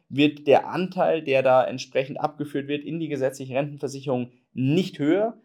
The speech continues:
Das heißt, es wird auf maximal den eben genannten Betrag berechnet und je mehr ich drüber verdiene, da, da zahle ich dann nicht mehr in die gesetzliche Rente ein, weil das lohnt sich dann im Endeffekt auch nicht. Da ist man dann angehalten, weiter privat vorzusorgen. Aber grundsätzlich muss jeder Arbeitnehmer,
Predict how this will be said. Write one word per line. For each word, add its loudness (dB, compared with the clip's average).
Das -6
heißt, 0
es -6
wird 0
auf 0
maximal 0
den -8
eben -4
genannten -4
Betrag 0
berechnet 0
und -4
je -4
mehr 2
ich -8
drüber -4
verdiene, -6
da, 0
da -6
zahle -2
ich -12
dann 2
nicht -4
mehr -2
in -6
die -8
gesetzliche -4
Rente -6
ein, -8
weil 2
das -2
lohnt 2
sich -8
dann -6
im -8
Endeffekt -6
auch 0
nicht. -4
Da 6
ist -2
man -4
dann 2
angehalten, -2
weiter 0
privat 4
vorzusorgen. 0
Aber 6
grundsätzlich -2
muss -6
jeder 0
Arbeitnehmer, 2